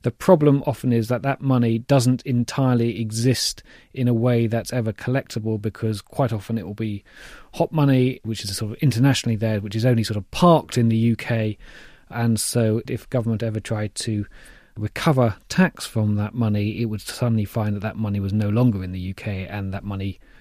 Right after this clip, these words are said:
the tax wasn't actually there. So I think it's really much more of a theoretical number than a real number. So unfortunately, there isn't a simple pot of gold out there waiting to be collected if only our government was a bit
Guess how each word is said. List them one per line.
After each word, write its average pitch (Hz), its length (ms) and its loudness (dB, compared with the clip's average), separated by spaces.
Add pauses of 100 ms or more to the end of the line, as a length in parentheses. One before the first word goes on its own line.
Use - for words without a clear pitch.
(140)
the 101 120 -6
tax - 340 -8
wasn't 101 300 -2
actually 104 420 -6
there. 98 260 -4
So 113 140 -4
I 113 60 0
think 123 200 2
it's 117 120 0
really 127 240 6
much 127 260 2
more 120 100 2
of 107 80 -2
a 107 60 -4
theoretical 117 680 0
number 101 300 -2
than 101 180 -4
a 98 80 -4
real 110 320 0
number. 101 440 -2 (380)
So 117 160 -4
unfortunately, 117 840 2
there 113 240 2
isn't 113 300 4
a 107 180 0 (280)
simple 107 400 -2
pot - 240 -4
of 107 80 -6
gold 101 340 0
out 101 240 -4
there 92 280 -6 (240)
waiting 120 380 6
to 98 100 -6
be 110 120 0
collected 107 440 -2
if 101 140 0
only 104 420 0 (240)
our 98 200 -4
government 101 400 -4
was 92 220 -6
a 104 40 -4
bit 123 240 -2